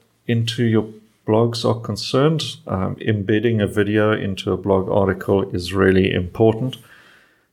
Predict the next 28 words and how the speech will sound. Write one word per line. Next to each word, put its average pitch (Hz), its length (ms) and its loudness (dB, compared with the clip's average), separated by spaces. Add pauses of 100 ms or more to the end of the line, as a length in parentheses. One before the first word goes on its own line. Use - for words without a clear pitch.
(400)
You 113 80 4
can 117 160 0
also 123 280 2
create 123 400 2
videos 110 480 2
very 120 360 2
easily 120 540 2
th-, - 440 -16
using 101 460 0
a 98 200 0
service 107 440 0
called 95 380 -2
Lumen 101 600 2
five, 110 720 0 (420)
L 101 240 2
U 95 460 2
M 98 200 0
E 92 260 2
N 92 400 0
five. 123 540 0
You - 600 -20
can 98 120 -4
use 95 200 2
a - 40 -8
free - 280 2
account 117 500 0
with 113 140 -4
them, 135 320 0